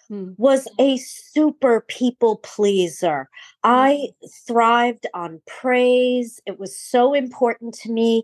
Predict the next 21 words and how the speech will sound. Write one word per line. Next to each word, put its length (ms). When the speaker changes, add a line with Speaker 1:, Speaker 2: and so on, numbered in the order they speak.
Speaker 2:
to 160
be 220
liked. 840
And 320
I 320
realized 1080
that 420
you 220
can 280
do 200
both. 640
You 280
can 440
both 580
be 180
liked 640
and 160
admired 720
by 280
people 600
and 180